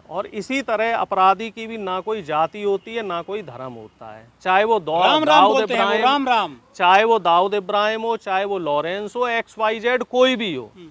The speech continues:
Speaker 1: अपराधी अपराधी होता है। अपराधी में जो जाति और धर्म जोड़ने वाले लोग हैं, राम के साथ जोड़ने वाले और कृष्ण के साथ जोड़ने वाले जो लोग हैं,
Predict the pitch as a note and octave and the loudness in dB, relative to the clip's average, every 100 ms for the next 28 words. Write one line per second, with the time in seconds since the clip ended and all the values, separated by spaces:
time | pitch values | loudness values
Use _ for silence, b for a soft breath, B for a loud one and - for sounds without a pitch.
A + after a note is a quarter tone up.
0 | - E3 G3 F#3+ G3+ B3 G#3+ - E3 E3 | -6 -4 2 4 2 2 0 2 0 0
1 | G#3+ A3 G#3+ A3 A3 A#3+ B3 - E3+ E3 | -2 -4 -4 -2 -2 -2 -6 -10 -10 -4
2 | E3+ F3+ F#3 A3+ A3+ A3 F#3+ D#3 E3 F3+ | 0 0 0 -6 -6 -4 -4 0 0 0
3 | A3+ G#3+ C3 C#3 G3+ G3+ G#3 G#3 A3 G#3 | -4 -6 -6 -4 -4 0 0 0 -2 2
4 | G3+ G#3 G#3+ G#3+ G#3+ G#3+ A3 G3 D3 E3+ | 2 0 -2 0 -2 -4 -6 -6 -4 -4
5 | G3+ G3+ G3 G3+ G3+ F3+ G3+ G3+ G#3 G3+ | -4 -6 -4 0 0 -2 -6 -6 -6 -2
6 | G3 G#3 G#3+ G3 F#3+ F3+ G#3+ G#3+ G3 G3 | -2 -2 -4 -4 -8 -8 -8 -8 -4 -2
7 | G3+ F#3 F#3+ G3 G3+ G3 G3 G3 F#3 E3+ | -2 -6 -8 -6 -2 0 0 -4 -6 -6
8 | D#3+ C#3+ D#3+ A3+ | -6 -8 -8 -8